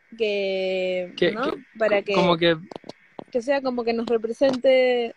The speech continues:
Speaker 1: cosas que nos representen, o que, no que más que nos, que nos representen, que nos gustan, ¿no? Simplemente.
Speaker 2: Sí, pero que nos gustan tanto que nos llegan a representar, que nos identifican.
Speaker 1: <laughs>
Speaker 2: Que la gente que nos conoce sabe que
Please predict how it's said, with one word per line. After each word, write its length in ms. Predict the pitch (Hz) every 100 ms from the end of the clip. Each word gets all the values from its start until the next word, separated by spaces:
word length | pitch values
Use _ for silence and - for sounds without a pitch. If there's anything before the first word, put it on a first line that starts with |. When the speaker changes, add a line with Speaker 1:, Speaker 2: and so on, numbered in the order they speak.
| _
Speaker 1:
cosas 240 | 339 370
que 80 | -
nos 120 | 262 240
representen, 920 | 220 214 - 294 285 262 294 285 262
o 80 | 226
que, 560 | 214 208 202 196 196 _ _ _ -
no 120 | 403
que 100 | 508 480
más 100 | -
que 80 |
nos, 120 | 466 403
que 100 | 349
nos 100 | 285
representen, 480 | 269 277 311 330
que 80 | 311
nos 160 | 247 247
gustan, 640 | 294 302 - 202 185 202
¿no? 240 | 220 277 302
Simplemente. 400 | 269 247 240 220
Speaker 2:
Sí, 140 | 208 214
pero 160 | 190 185
que 60 |
nos 140 | 190 190
gustan 280 | 220 -
tanto 300 | 220 226 226 226
que 60 |
nos 140 | 190 156
llegan 240 | 175 180
a 80 | 170
representar, 680 | 147 143 135 143 156 143 131
que 60 |
nos 180 | 135 135
identifican. 600 | 190 143 156 180 - 131
Speaker 1:
<laughs> 480 | 311 _ - 233 -
Speaker 2:
Que 80 | 170
la 80 |
gente 200 | 170 294
que 100 | 247
nos 120 | 180 165
conoce 380 | 180 190 196
sabe 480 | 185 196 180 180 175
que 440 | 165 175 170 170